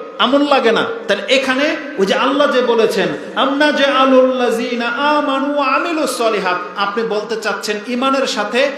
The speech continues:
এই আমলটা এখানে আসবে না, আমলের অংশটুকু কেটে দেওয়া হোক। অথচ আল্লাহ যখন বলেছেন ফাসাদকারীদের বিপরীতে, তখন শুধু ইমানদার বলে নাই, বলছেন, "আমানু ওয়া আমিলুস সলিহাত", এই দুইটাকে এনেছেন। তার মানে শুধু ইমান যদি যথেষ্ট হতো,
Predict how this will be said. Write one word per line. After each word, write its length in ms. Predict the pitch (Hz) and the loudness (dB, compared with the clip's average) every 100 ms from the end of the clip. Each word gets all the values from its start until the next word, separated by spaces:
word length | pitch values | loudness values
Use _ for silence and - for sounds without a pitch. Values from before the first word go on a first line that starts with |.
| - | -4
এই 160 | 196 202 | -2 0
আমলটা 460 | 220 240 247 - | 0 4 4 2
এখানে 240 | 202 196 190 | 0 0 -2
আসবে 340 | 196 196 151 156 | -2 -2 -2 -4
না, 140 | 135 - - | -4 -8 -2
আমলের 340 | - 214 233 | 0 2 2
অংশটুকু 340 | 208 196 185 175 165 | 2 2 -2 -4 -4
কেটে 160 | 196 | -4
দেওয়া 240 | 196 196 147 | -2 -2 -2
হোক। 120 | 127 - - - - - - - | -4 -10 -14 -18 -20 -20 -20 -4
অথচ 280 | 160 190 196 | -2 0 2
আল্লাহ 360 | 170 196 214 | 2 4 4
যখন 300 | 208 185 180 160 | 2 0 0 0
বলেছেন 360 | 170 147 147 139 - | 0 0 -2 -4 -2
ফাসাদকারীদের 920 | 156 - 240 - - 208 185 165 151 | 0 2 0 0 0 2 2 2 0
বিপরীতে, 840 | - 180 277 269 226 254 233 226 277 - | 0 -2 0 0 2 2 2 -4 -4 0
তখন 220 | 220 202 | 0 0
শুধু 260 | - 269 254 | 0 0 2
ইমানদার 480 | 247 254 226 202 | 2 2 2 2
বলে 240 | 185 175 160 | 4 4 4
নাই, 180 | 139 - - 147 | 0 -2 -2 0
বলছেন, 260 | 170 180 - | 2 0 0
"আমানু 500 | 226 294 311 294 277 | 2 4 4 4 2
ওয়া 100 | 269 | 2
আমিলুস 400 | 240 226 196 175 | 2 2 2 0
সলিহাত", 340 | 156 127 113 98 - - - | -2 -4 -6 -12 -14 -8 0
এই 120 | 180 | 2
দুইটাকে 380 | 214 208 196 151 | 4 2 0 0
এনেছেন। 360 | 127 120 - - - - - - - - | -2 -4 -6 -10 -14 -18 -20 -20 -8 -4
তার 160 | 156 | -2
মানে 160 | 175 160 | 0 0
শুধু 300 | - 302 320 | 2 2 4
ইমান 460 | 262 285 311 320 | 4 4 4 4
যদি 180 | 311 285 | 2 0
যথেষ্ট 460 | 233 247 254 - 247 | 2 2 0 0 2
হতো, 540 | 208 208 285 339 - | 4 4 4 4 0